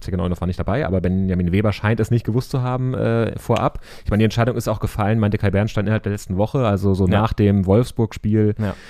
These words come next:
Speaker 1: reifte da irgendwie der Gedanke und, ähm, kam jetzt quasi zur Umsetzung. Aber das in so, so einem kleinen Rahmen zu entscheiden
Speaker 2: Mhm.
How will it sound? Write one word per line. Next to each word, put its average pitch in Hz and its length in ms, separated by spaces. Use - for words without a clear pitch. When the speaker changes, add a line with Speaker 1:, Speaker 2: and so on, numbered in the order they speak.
Speaker 1:
reifte 101 440
da 95 260
irgendwie 98 380
der 95 100
Gedanke 107 500
und, 101 400
ähm, 95 380
kam 101 220
jetzt - 160
quasi 95 220
zur 104 100
Umsetzung. 104 480
Aber 104 640
das 104 160
in 113 80
so, 101 180
so 120 220
einem 139 200
kleinen 95 340
Rahmen 92 420
zu - 120
entscheiden 110 600
Speaker 2:
Mhm. 95 340